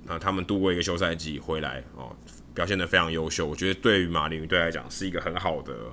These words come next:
很好的一个讯号，哦，说，OK，接下来也许这，这五个人里面有两到三个人会是我未来挑战季后赛的一个很重要的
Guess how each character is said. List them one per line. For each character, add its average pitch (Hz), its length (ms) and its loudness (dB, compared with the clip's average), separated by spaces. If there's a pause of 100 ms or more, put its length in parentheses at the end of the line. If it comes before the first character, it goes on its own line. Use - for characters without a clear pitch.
(240)
很 120 140 2
好 131 180 8
的 101 100 4
一 107 80 6
个 98 560 6
讯 104 300 6
号， 90 340 4
哦， 82 80 -8
说， 85 160 -2
OK， 90 280 4
接 101 160 2
下 98 260 6
来 71 160 -2 (380)
也 113 140 6
许 110 220 4
这， 101 360 4 (220)
这 117 180 4
五 92 120 2
个 82 100 -4
人 80 140 -2
里 78 100 -6
面 85 300 -2 (320)
有 90 100 2
两 87 180 6
到 95 140 4
三 90 200 2
个 87 100 -2
人 71 140 -6
会 95 140 0
是 92 160 0
我 65 380 -4
未 98 160 2
来 71 260 -4 (560)
挑 78 160 -2
战 90 200 2
季 90 180 0
后 85 100 2
赛 80 220 0
的 62 80 -8
一 60 80 -8
个 69 80 -10
很 73 180 -10
重 90 200 -2
要 85 160 0
的 73 260 -8